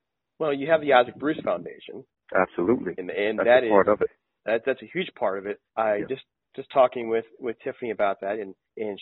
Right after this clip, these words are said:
Speaker 1: she gave me something that you're really passionate about. And this is
Speaker 2: Yeah.
Speaker 1: your, your program. I'll make sure I get this right now, 'cause this is, this is pretty neat. You have what you call the Flight three hundred program. Can you tell our listeners about that?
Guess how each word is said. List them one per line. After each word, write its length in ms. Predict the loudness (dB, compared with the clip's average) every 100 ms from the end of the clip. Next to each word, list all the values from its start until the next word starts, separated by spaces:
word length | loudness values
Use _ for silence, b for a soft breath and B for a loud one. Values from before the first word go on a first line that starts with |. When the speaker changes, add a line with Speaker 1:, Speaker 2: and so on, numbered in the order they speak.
| -10
Speaker 1:
she 300 | -10 -10 -14 _ _ -6
gave 160 | -4
me 120 | -4 -8
something 160 | -10 -10
that 80 | -8
you're 100 | -4
really 160 | -2
passionate 680 | -4 -4 -4 -4 -8 -10 -10
about. 320 | -14 -14 -14
And 220 | -14 -14 -14
this 60 | _
is 120 | -18 -18 _ _ -18
Speaker 2:
Yeah. 100 | -18 _ _
Speaker 1:
your, 420 | -8 -4 -2 -2 -6 _ _ _ -20 -6
your 140 | -4
program. 680 | -2 0 0 0 -2 -4 -6 -12 _ _ -4
I'll 120 | -2
make 180 | -2 -4 -4
sure 100 | -4
I 60 | -2
get 220 | -4 -6
this 120 | -10 -2
right 280 | 0 0 -2
now, 100 | -10
'cause 140 | -10 -12
this 80 | -12
is, 100 | -12
this 100 | -14 -16
is 60 | _
pretty 200 | -8 -6
neat. 220 | -6 -8 -12 _ _
You 200 | -12 -4
have 260 | 0 0 0
what 120 | -6
you 80 | -6
call 160 | -4
the 160 | -4 -4
Flight 240 | -2 -2 -2
three 140 | -8
hundred 220 | -4 -4
program. 380 | -4 -4 -4 -6
Can 120 | -6
you 80 | -8
tell 180 | -2 0
our 80 | 2
listeners 320 | 0 -2 -4
about 280 | -2 -2 -4
that? 180 | -10